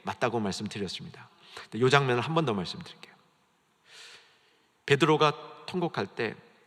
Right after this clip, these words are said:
예수께서 하신, 예수께서 말하신 그 말씀이 생각나서, 이게 원어예요. 예수님께서 언-, 말씀하셨어요. 근데 그 잊어버리고 있었어요. 그 잊어버리고 있었던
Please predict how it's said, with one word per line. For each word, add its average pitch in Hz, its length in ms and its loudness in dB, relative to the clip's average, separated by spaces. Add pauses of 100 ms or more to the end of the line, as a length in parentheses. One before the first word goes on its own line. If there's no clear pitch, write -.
(460)
예수께서 135 1040 -2 (520)
하신, - 460 -6 (1040)
예수께서 123 800 -2 (360)
말하신 117 840 -2 (560)
그 - 180 -2
말씀이 185 1000 0
생각나서, 120 640 -2
이게 131 180 2
원어예요. 92 460 -2 (1700)
예수님께서 151 600 0 (120)
언-, 156 220 -2
말씀하셨어요. 147 640 2
근데 127 140 2
그 - 160 2
잊어버리고 135 420 2
있었어요. 113 500 -4 (520)
그 165 120 0
잊어버리고 147 420 4
있었던 151 440 -2